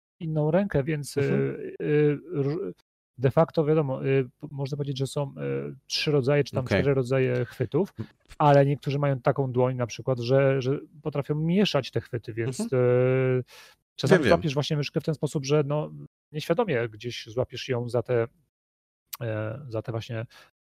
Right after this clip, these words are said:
Speaker 1: w tym miejscu, gdzie jest ta przestrzeń taka dziurkowa.
Speaker 2: Wiem, wiem, o czym mówisz, bo właśnie patrzę na tego Xtrfy'a i on faktycznie z boku normalnie, po-, z każdej strony ma plaster miodu, co jest otwartą przestrzenią i wcale się nie dziwię, że ci się to ślizgało.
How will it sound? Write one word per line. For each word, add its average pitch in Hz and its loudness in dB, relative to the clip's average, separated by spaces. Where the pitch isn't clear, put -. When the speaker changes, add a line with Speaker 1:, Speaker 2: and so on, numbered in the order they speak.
Speaker 1:
w - -20
tym 156 2
miejscu, 165 0
gdzie 131 0
jest 139 -4
ta 143 0
przestrzeń 120 -4
taka 117 -14
dziurkowa. 117 -10
Speaker 2:
Wiem, 151 4
wiem, 120 4
o 104 -2
czym 113 -2
mówisz, 92 2
bo 101 2
właśnie 104 0
patrzę 123 0
na 98 0
tego 90 -2
Xtrfy'a 87 0
i 98 -4
on 101 -4
faktycznie 104 -4
z 98 -4
boku 95 -2
normalnie, 90 0
po-, - -12
z - -4
każdej 107 0
strony 101 -4
ma 123 0
plaster 208 -2
miodu, 95 2
co - -2
jest 123 0
otwartą 123 -2
przestrzenią 87 -2
i 90 -2
wcale 117 4
się 147 0
nie 120 2
dziwię, 92 0
że 117 2
ci - -6
się - 0
to - -6
ślizgało. - 2